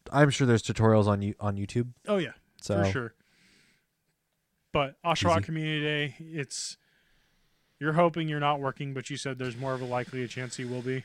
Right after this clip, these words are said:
Speaker 1: It's a weekend. It is a weekend. It's also a Sunday, which is usually one of the days, uh, my buddy has off already. So, um, yeah, if anything, I'm probably getting, if I'm getting any time off on,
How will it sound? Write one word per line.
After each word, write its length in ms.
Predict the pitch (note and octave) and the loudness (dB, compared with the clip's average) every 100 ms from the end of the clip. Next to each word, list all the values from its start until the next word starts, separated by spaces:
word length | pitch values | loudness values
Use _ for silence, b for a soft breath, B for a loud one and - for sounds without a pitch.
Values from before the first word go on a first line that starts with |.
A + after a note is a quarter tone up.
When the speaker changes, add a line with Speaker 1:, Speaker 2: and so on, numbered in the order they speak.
| - | 0
Speaker 1:
It's 360 | D3 F3+ F3+ | 6 8 8
a 60 | G#3+ | 8
weekend. 480 | A#3 G#3 G3+ G3 F3+ B B B B B B B B C#3+ | 8 8 8 8 4 B B B B B B B B 2
It 140 | D3+ | 6
is 160 | D#3+ D#3+ | 8 8
a 60 | |
weekend. 360 | E3 B2 A2 G#2 | 8 8 6 4
It's 120 | A2+ | 8
also 260 | F3+ E3+ F#3 | 10 12 10
a 60 | |
Sunday, 500 | D#3 E3+ C#3 G#2+ F#2 | 12 10 10 8 6
which 240 | F#2 G2+ - | 4 2 4
is 180 | G2+ G2+ | 2 4
usually 320 | G#2+ A2+ G#2+ | 4 6 6
one 380 | G2 G2+ G#2 G#2 | 4 0 -2 0
of 60 | G2+ | 0
the 80 | |
days, 760 | F#2+ G2 G2 F#2+ F#2 - - - _ - | 2 2 4 2 0 0 0 -2 _ -10
uh, 360 | F#2+ D#2+ A#1 - - | -8 -8 -8 -12 -10
my 1120 | G#2+ G2+ G2 G2 F#2 F2+ F2+ F2 F2 F2 F2 - | -6 -2 -2 -2 -2 -2 -4 -4 -4 -6 -6 -2
buddy 280 | G2+ F#2+ | 0 0
has 600 | F2+ F#2 F2 D#2+ - - - _ _ _ _ _ _ _ | -2 -2 -2 -4 -8 -8 -14 _ _ _ _ _ _ _
off 420 | F#2+ G#2+ B2+ - - | 0 2 0 -6 -6
already. 380 | B2 C3+ D#3+ D#3+ - | -2 0 -2 -6 -10
So, 600 | - G2 F#2+ F2+ F2 F2+ - _ _ _ _ _ _ _ _ _ - | -2 2 4 2 0 -4 -10 _ _ _ _ _ _ _ _ _ -8
um, 460 | F2 D#2 C#2 D2 C#2 B2+ - | -6 -4 -6 -10 -14 -16 -12
yeah, 300 | E2 D2 - | -10 -10 -6
if 140 | A#2 A#2 | -2 0
anything, 420 | A#2 A2 A2+ G#2 | 0 0 0 0
I'm 140 | G2 F#2 | -2 -2
probably 380 | G2+ F#2+ F#2+ | 0 0 0
getting, 340 | F2+ F#2 F2+ F2+ | -2 -2 -2 -2
if 120 | F#2 | 0
I'm 140 | G#2+ | 0
getting 340 | G2 A#2+ C3+ B2 | 2 0 2 2
any 160 | A2+ | 0
time 280 | G2+ G#2+ G#2 | -2 -2 0
off 200 | G#2+ G#2 | 2 2
on, 340 | G2+ F#2 F#2 | 0 -2 -4